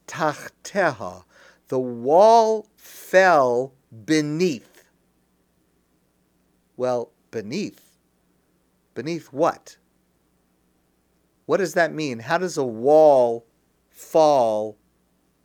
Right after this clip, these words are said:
beneath? So the Talmud says, what actually happened with that wall around the city of Yericho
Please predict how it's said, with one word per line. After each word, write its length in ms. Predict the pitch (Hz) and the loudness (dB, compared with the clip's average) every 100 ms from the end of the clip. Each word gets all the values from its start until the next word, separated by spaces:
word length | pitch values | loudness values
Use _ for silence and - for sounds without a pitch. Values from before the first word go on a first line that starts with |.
| 113 104 | -20 -8
beneath? 720 | 131 127 147 127 - _ _ _ _ _ _ _ _ _ _ _ _ _ _ _ _ _ _ _ _ _ _ _ _ _ _ - - _ _ _ | -6 -6 -6 -8 -10 _ _ _ _ _ _ _ _ _ _ _ _ _ _ _ _ _ _ _ _ _ _ _ _ _ _ -20 -20 _ _ _
So 240 | - 214 185 | -4 2 2
the 120 | 190 | 2
Talmud 580 | 190 233 269 285 269 - | -2 0 2 2 0 -2
says, 680 | - 123 98 - - - - _ _ _ _ _ _ _ _ - | -2 0 -2 -8 -14 -20 -20 _ _ _ _ _ _ _ _ -2
what 160 | 160 | 4
actually 580 | 196 277 285 254 240 233 | 4 4 -2 -6 -4 -4
happened 640 | 170 185 233 - 160 135 | -4 -4 -2 0 0 0
with 200 | 131 135 | -4 -2
that 260 | 180 190 - | 0 -2 -4
wall 640 | 127 135 185 190 139 110 | -4 6 8 8 6 2
around 300 | 113 131 151 | -2 -2 -2
the 100 | 139 | -4
city 380 | 131 - 170 156 | -6 -6 -4 -2
of 80 | 127 | -2
Yericho 680 | 117 117 226 214 92 98 | -4 -4 -6 -6 -10 -12